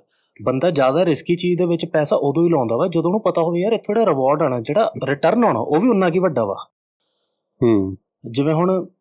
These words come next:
Speaker 1: ਲੋ ਰਿਸਕ ਰਿਵਾਰਡ ਦੀ ਗੱਲ ਕਰੀਏ, ਜਿੱਦਾਂ ਟਾਟਾ ਹੋ ਗਈ, ਟਾਟਾ ਵਰਗੀ ਹੁਣ ਬਹੁਤ ਵੱਡੀ ਕੰਪਨੀ, ਬਹੁਤ ਸੇਫ ਕੰਪਨੀ, ਹਿਸਟਰੀ ਬਹੁਤ ਵਧੀਆ ਵਾ, ਵਧੀਆ ਉਹਨੂੰ ਬੰਦੇ
Speaker 2: ਹੂੰ।
Speaker 1: ਮੈਨੇਜ ਕਰਦੇ ਪਏ ਆ।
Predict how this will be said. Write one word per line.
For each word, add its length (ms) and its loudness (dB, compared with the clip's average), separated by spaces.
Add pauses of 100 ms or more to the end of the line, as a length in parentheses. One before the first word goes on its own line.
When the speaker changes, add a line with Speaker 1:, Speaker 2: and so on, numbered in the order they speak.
(100)
Speaker 1:
ਲੋ 300 2
ਰਿਸਕ 220 0
ਰਿਵਾਰਡ 300 2
ਦੀ 140 0
ਗੱਲ 160 0
ਕਰੀਏ, 300 -8
ਜਿੱਦਾਂ 300 -4
ਟਾਟਾ 340 0
ਹੋ 100 0
ਗਈ, 160 -6 (120)
ਟਾਟਾ 240 0
ਵਰਗੀ 180 -4
ਹੁਣ 120 -2
ਬਹੁਤ 280 -2
ਵੱਡੀ 220 -2
ਕੰਪਨੀ, 300 -6
ਬਹੁਤ 180 -2
ਸੇਫ 240 -2
ਕੰਪਨੀ, 400 -6
ਹਿਸਟਰੀ 300 -2
ਬਹੁਤ 200 0
ਵਧੀਆ 300 2
ਵਾ, 220 -6 (260)
ਵਧੀਆ 240 2
ਉਹਨੂੰ 220 0
ਬੰਦੇ 220 0
Speaker 2:
ਹੂੰ। 200 0
Speaker 1:
ਮੈਨੇਜ 320 -2
ਕਰਦੇ 300 -2
ਪਏ 180 -6
ਆ। 20 -6